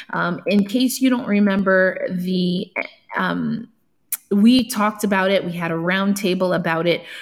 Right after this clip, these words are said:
regarding Kyle Beach, regarding, um, <sighs> the really lack of accountability and responsibility,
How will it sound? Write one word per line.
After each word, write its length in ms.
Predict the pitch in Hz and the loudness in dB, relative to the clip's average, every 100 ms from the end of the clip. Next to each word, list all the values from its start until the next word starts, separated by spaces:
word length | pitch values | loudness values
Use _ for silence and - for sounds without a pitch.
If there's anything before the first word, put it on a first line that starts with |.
| - | -6
regarding 600 | 190 208 196 190 185 185 | 0 2 2 2 2 0
Kyle 420 | 180 - 180 185 185 | -4 0 2 2 0
Beach, 600 | 170 170 170 - - - - - | -2 -4 -4 -6 -8 -10 -14 -2
regarding, 840 | 196 190 185 185 190 190 185 185 - | 0 2 2 2 2 2 0 -2 -4
um, 640 | 180 190 185 180 170 165 185 _ - _ _ _ _ _ _ _ _ _ _ _ _ _ - | -2 0 0 -2 -6 -10 -12 _ -16 _ _ _ _ _ _ _ _ _ _ _ _ _ -8
<sighs> 260 | - - | -6 -2
the 260 | 208 208 240 | 0 2 4
really 300 | 226 254 254 | 4 2 4
lack 280 | 220 214 233 | 4 2 2
of 120 | 226 | 0
accountability 840 | 214 - 196 196 180 185 196 180 | 0 -2 -2 0 0 2 2 0
and 160 | 170 170 | 0 -2
responsibility, 1300 | 170 - - 156 240 269 185 175 160 170 - - | -2 -4 -2 0 0 0 -2 -2 -4 -4 -6 -8